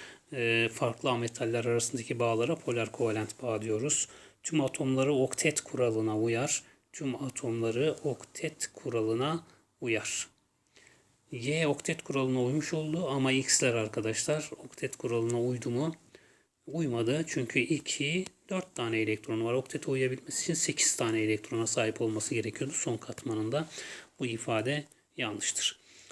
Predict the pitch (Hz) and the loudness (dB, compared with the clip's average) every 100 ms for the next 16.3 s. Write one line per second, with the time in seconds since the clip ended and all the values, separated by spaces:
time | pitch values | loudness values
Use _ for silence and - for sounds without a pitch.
0 | - - - - 143 139 - 131 127 113 | -12 -8 -8 -2 0 2 4 4 4 2
1 | 107 107 - 127 147 135 107 139 - 143 | 2 0 0 0 2 2 2 0 -2 0
2 | 117 107 110 110 107 107 107 143 - 123 | 2 2 0 0 0 0 0 0 0 0
3 | 107 101 107 113 143 - - 113 104 117 | 0 0 -2 -2 -4 -6 -2 -2 0 0
4 | - 120 113 107 107 104 104 107 113 123 | 0 0 0 0 0 0 0 -2 -2 -4
5 | - 107 101 - 151 151 _ _ _ _ | -6 -4 -2 0 0 -2 _ _ _ _
6 | 113 101 - - - - _ _ _ _ | -10 -10 -14 -12 -14 -14 _ _ _ _
7 | _ _ _ _ _ _ _ _ _ _ | _ _ _ _ _ _ _ _ _ _
8 | _ _ _ - _ _ _ _ _ _ | _ _ _ -20 _ _ _ _ _ _
9 | _ _ _ _ _ _ - _ _ _ | _ _ _ _ _ _ -20 _ _ _
10 | _ _ _ _ _ _ _ _ - _ | _ _ _ _ _ _ _ _ -20 _
11 | _ _ _ _ _ 147 135 156 170 - | _ _ _ _ _ -6 -2 -2 0 2
12 | 135 127 117 127 120 127 131 143 139 127 | 4 4 4 4 2 2 2 2 2 2
13 | 123 - - 143 131 120 - 127 120 - | 0 -4 -2 -2 0 0 -4 -4 -4 -2
14 | 139 135 131 - 120 - 127 123 143 123 | 0 0 0 -2 -6 -4 -4 -2 0 0
15 | 113 117 117 123 151 139 - 135 127 123 | 0 0 -2 0 0 0 -2 -2 -2 2
16 | 139 - | 0 0